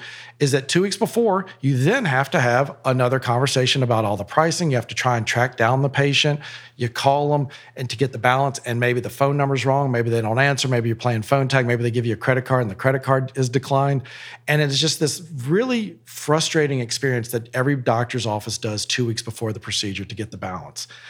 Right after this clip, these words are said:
So what I said, "You know what? I'm tired of this. I, I've had enough of it. I wanna find a way to get patients to book and pay in full at the time of their consultation. Get it all done. Just take care of it." And so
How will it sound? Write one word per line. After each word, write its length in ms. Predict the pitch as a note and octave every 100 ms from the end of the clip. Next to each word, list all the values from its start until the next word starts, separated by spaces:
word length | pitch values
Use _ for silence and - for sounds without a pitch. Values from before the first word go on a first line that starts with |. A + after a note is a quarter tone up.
| - -
So 240 | - - D#3+
what 140 | D3+
I 120 | G3
said, 220 | B3+ D#3+ C#3+
"You 80 |
know 80 | D#3
what? 320 | F#3 F#3 - -
I'm 160 | G#3 G3
tired 260 | A#3 A#3
of 80 | B2
this. 260 | B2+ A#2 -
I, 280 | C3+ C#3
I've 80 | C3
had 120 | E3+
enough 280 | F#3+ C3+ B2
of 100 | B2+
it. 100 | C3 B2
I 60 |
wanna 220 | C#3+ G3+ F#3+
find 280 | C#3 C#3
a 40 | C#3+
way 360 | A#2+ A2+ A2+ - - - -
to 260 | - C3+ A#2
get 240 | C3+ C#3
patients 380 | - A#2+ C3 -
to 160 | -
book 320 | A2+ B2+ B2+ C#3+
and 140 | A2
pay 200 | - A#2+
in 80 | G#2+
full 440 | - A2+ G2 F#2+
at 160 | A2+ A2+
the 60 | -
time 220 | A#2 A2
of 40 |
their 100 | G2
consultation. 720 | - G2 F#2 F2+ F2+ - E2 _ _ -
Get 100 | D#3+
it 60 |
all 200 | E3 D#3+
done. 320 | C3 A2+ F2 -
Just 200 | G#2 -
take 180 | D3+ D3+
care 180 | A2+
of 80 | F#2
it." 80 | F2+ _ _ _ _ _ _ _ -
And 220 | E3 D3
so 300 | - D#3 C#3+